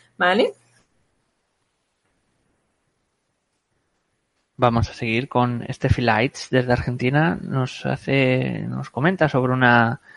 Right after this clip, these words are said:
Speaker 2: filia, entiendo. ¿Les produce algún mensaje inconsciente a los hombres recibir fotos de mujeres extravagantes? En mi caso soy flaca y tengo pocos pechos y poco trasero.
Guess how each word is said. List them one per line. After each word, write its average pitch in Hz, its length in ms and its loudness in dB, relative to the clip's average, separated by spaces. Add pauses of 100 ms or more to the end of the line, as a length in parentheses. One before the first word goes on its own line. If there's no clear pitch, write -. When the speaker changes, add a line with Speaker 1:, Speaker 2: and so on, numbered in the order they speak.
(280)
Speaker 2:
filia, 139 420 2
entiendo. 117 540 -2 (360)
¿Les 131 180 4
produce 214 460 6
algún 180 260 8
mensaje 156 460 6
inconsciente 131 840 2
a 120 40 4
los 127 160 0
hombres 120 420 0
recibir 135 460 2
fotos 139 320 4
de 123 60 4
mujeres 123 540 2 (140)
extravagantes? 123 1000 0 (520)
En 131 80 -2
mi 131 80 4
caso 190 240 2
soy 180 160 6
flaca 156 480 4
y 120 60 0
tengo 131 240 0
pocos 131 240 -4
pechos 127 380 0
y 123 140 -4
poco 120 260 2
trasero. 120 480 -6